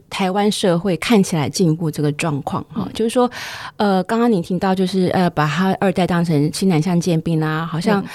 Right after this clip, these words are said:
Speaker 1: 他会双语啊，
Speaker 2: 嗯。
Speaker 1: 双文化等等，这个其实是不符现-，真实的哈。
Speaker 2: 嗯。
Speaker 1: 因为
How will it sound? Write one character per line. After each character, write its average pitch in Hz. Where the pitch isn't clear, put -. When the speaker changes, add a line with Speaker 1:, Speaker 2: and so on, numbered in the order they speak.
Speaker 1:
他 -
会 202
双 180
语 156
啊， 135
Speaker 2:
嗯。 151
Speaker 1:
双 185
文 143
化 160
等 147
等， 156
这 -
个 294
其 208
实 202
是 196
不 -
符 175
现-， -
真 226
实 156
的 101
哈。 180
Speaker 2:
嗯。 196
Speaker 1:
因 302
为 330